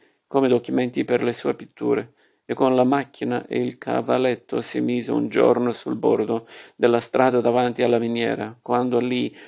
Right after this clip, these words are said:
operai che finivano il turno ne uscivano. Mentre egli era intento a preparare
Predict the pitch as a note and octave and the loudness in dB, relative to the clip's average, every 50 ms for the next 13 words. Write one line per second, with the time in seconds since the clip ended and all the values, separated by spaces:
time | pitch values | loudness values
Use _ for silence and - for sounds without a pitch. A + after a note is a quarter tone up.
0 | - _ - A#2+ A2 A#2 A#2+ A#2+ B2+ C3 B2+ A#2+ A2+ - A#2 G#2 - B2 B2 B2 | -10 _ -4 -2 0 2 4 4 4 4 2 0 -2 -4 -8 -8 -4 -2 0 0
1 | B2+ B2 A#2 A#2+ A#2+ A#2+ - - - B2 B2 B2 - - - C#3 B2+ A2+ A2 A#2 | 0 0 0 0 -2 -2 -2 -2 -2 -2 -2 -2 -6 -4 -2 0 0 0 0 -2
2 | A#2+ A#2 A2+ A2+ - _ _ _ _ _ - A#2+ B2 C3 C3+ B2+ B2 B2 - - | -2 -2 -4 -6 -12 _ _ _ _ _ -6 -2 0 2 2 0 0 -2 -4 -4
3 | B2 A#2 G#2+ G#2+ A2 A#2 A#2 A#2 C#3 D3 D3 C#3 C#3+ D#3 C#3 C#3+ C3+ C3+ C3 C3 | -4 -4 -4 -4 -4 -4 -6 -2 2 2 2 2 2 2 2 4 4 2 2 2
4 | C3 C3 C3 C3 C3 B2+ B2+ B2+ B2+ - - B2+ C3+ - - C#3+ C#3 C3 B2 C3 | 0 0 2 2 4 4 4 2 2 0 -2 -4 -4 -2 -2 -2 -2 -2 -2 -2
5 | B2+ B2 B2 - C3 A#2+ A#2 - A2+ A#2 B2+ C3 B2+ A#2+ B2 B2 | -2 -2 -2 -2 -2 -2 -2 -2 0 2 2 2 2 2 0 -2